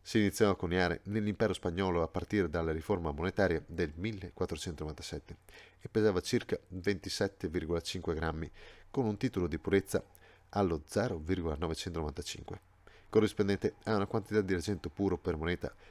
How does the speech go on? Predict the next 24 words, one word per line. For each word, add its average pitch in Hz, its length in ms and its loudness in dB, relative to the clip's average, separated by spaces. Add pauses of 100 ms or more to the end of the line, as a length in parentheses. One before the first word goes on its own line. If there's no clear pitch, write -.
(160)
pari 101 320 6
a 87 160 4
venticinque 90 720 -4
virgola 82 360 0
cinquantasei 78 580 -4
grammi. 76 340 -8 (1120)
Facendo 107 400 0
due 85 160 2
calcoli, 92 420 4 (180)
al 95 100 0
giorno 85 240 -2
d'oggi, 80 320 0 (500)
la 104 100 0
somma 98 460 2 (320)
di 101 300 -2
un 110 160 -4
milione 98 320 2
e 87 40 2
mezzo 85 460 0
di 92 100 -12
peso 87 380 0 (260)
equivarrebbe 107 600 2
a 87 40 4
circa - 460 -2